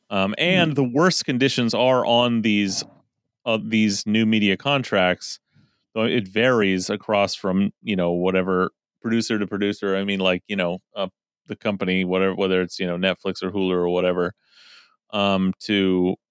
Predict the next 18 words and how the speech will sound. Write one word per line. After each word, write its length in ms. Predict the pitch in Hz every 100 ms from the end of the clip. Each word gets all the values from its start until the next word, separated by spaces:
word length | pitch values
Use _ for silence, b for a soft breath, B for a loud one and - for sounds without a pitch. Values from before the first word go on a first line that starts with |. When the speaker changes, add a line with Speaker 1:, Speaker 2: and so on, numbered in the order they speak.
| _ _ _ _
Speaker 1:
and 400 | 104 95 95 92 -
show 240 | - 107 95
to 80 |
show. 380 | 90 - 98 90
But, 180 | 85 90
like, 400 | 98 90 87 _ _ _ _ _
because 480 | - - 123 117 107
these 200 | 110 98
contracts 440 | 120 107 107 101
aren't 240 | 71 104 98
as 80 | -
strong 480 | - 104 95 90
as 300 | 87 90 92
the 100 | -
general 400 | 90 95 92 87
contract, 760 | 85 98 92 - 90 82 - _ _ _ _ _ _ _ _ -
they're 480 | 104 104 98 98
where 580 | 92 95 95 92 90 92